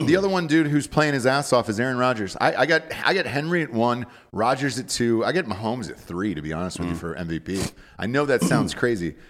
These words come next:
Speaker 1: but, um, Ma-, I mean, Rodgers genuinely is fucking playing his ass off every game. Where it looks like Pat Mahomes is in the fucking second row watching Cars, uh, two,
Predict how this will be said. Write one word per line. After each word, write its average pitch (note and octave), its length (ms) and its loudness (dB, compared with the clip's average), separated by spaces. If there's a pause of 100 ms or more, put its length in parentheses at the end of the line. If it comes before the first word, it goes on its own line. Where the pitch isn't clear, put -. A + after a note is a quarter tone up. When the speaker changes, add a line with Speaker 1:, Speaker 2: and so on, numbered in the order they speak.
(280)
Speaker 1:
but, G2 280 0
um, F#2 440 -2 (600)
Ma-, A#2+ 320 -2
I C3 60 2
mean, B2 220 -2 (520)
Rodgers F3 500 2
genuinely C#3 680 0
is F#2+ 100 -2
fucking A#2+ 340 0
playing A#2 260 -2
his G#2+ 180 -2
ass F#2 320 -4
off F2 220 -2
every F2+ 260 -4
game. D#2+ 340 -4 (360)
Where G#2 120 -6
it A2 60 -2
looks C#3 220 -4
like B2 160 0
Pat C3+ 200 0
Mahomes G#2+ 520 -2
is - 280 -8 (460)
in F#2 120 -4
the F2+ 60 -4
fucking F#2+ 520 -4 (100)
second - 480 -4
row A2 180 0
watching G2 360 0
Cars, E2 640 -4 (500)
uh, E2 400 -8
two, F2 400 -2